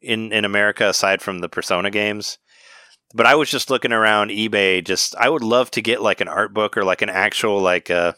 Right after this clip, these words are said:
demon compendium or something like that, that has, like, that just shows, like, all the demons from all the Shin Megami Tensei games.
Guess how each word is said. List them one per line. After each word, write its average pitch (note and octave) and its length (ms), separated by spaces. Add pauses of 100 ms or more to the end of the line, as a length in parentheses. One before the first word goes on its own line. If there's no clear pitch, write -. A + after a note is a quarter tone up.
demon A2 440
compendium A#2 680
or A2 60
something A#2 280
like A2+ 200
that, A2+ 240
that G2+ 100
has, G#2 300
like, F#2+ 140
that G2 120
just - 180
shows, G#2 300
like, G2 140
all G2 120
the F#2 100
demons F2+ 340
from F#2+ 160
all F2 100
the F2 80
Shin F#2 180
Megami F2 300
Tensei F2+ 320
games. F#2+ 320